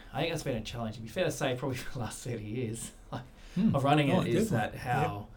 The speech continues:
Speaker 2: Yep.
Speaker 1: yeah, like, I
Speaker 2: Sure.
Speaker 1: think of some of the staff that have been here in the time and had some very, very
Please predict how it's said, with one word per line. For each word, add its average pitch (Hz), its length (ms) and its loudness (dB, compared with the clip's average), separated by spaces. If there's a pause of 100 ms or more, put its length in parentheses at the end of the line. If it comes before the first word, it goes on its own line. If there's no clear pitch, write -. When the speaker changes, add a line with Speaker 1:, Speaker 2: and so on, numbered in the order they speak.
(380)
Speaker 2:
Yep. 277 120 8
Speaker 1:
yeah, 202 40 10
like, 175 160 6
I 190 60 8
Speaker 2:
Sure. 190 80 6
Speaker 1:
think 208 160 0
of - 60 2
some 151 160 0
of 127 80 0
the 113 60 -2
staff 120 500 -2
that 107 120 -6
have 107 160 -10
been 110 200 -6
here 110 160 -10
in 104 80 -10
the 101 80 -10
time 107 360 -10
and 101 140 -8 (260)
had - 200 -2
some - 160 -6 (260)
very, 156 260 -8
very 107 280 -10